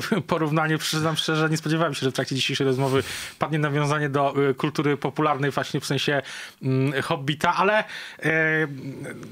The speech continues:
nie ma pan wrażenia, że to jest trochę jednak, że pis trochę ten temat po prostu przegrzewa, że to jest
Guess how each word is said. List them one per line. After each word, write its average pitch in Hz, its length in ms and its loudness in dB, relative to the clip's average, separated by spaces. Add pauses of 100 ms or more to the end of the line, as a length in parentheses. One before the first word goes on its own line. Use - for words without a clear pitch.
(180)
nie 170 120 2
ma 196 60 2
pan 226 120 -2
wrażenia, 196 300 2
że 175 60 0
to 202 100 0
jest 180 120 2
trochę - 140 -2
jednak, 180 320 2
że 151 140 0
pis 160 200 -4
trochę 165 160 0
ten 156 120 -2
temat 160 280 0
po - 60 -20
prostu 151 200 -4
przegrzewa, 139 580 0
że - 60 -10
to 165 120 2
jest - 260 0